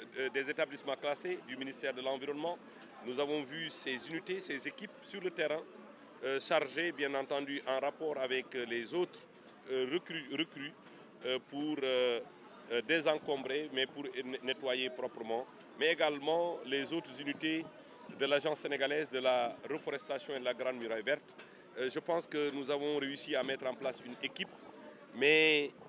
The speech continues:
il est important, euh, que les populations elles-mêmes, euh, prennent conscience que personne ne viendra ailleurs, d'ailleurs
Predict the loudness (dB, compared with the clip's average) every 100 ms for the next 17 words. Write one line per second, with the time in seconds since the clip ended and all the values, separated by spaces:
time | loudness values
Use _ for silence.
0 | -18 -18 -4 2 4 4 2 -2 0 0
1 | 0 -4 -14 -18 -20 -8 -2 2 4 4
2 | 2 -4 4 4 4 0 -2 2 2 4
3 | 2 2 -4 -16 -20 -20 -20 -16 0 2
4 | 4 4 2 0 -4 -20 -20 -20 -20 -8
5 | -6 -4 -4 -2 -2 0 2 2 0 -6
6 | -14 -20 -20 -20 -20 -4 0 4 4 2
7 | -2 -12 -14 2 2 2 -4 -2 -4 -2
8 | 0 2 2 4 2 2 2 4 4 2
9 | 4 4 6 4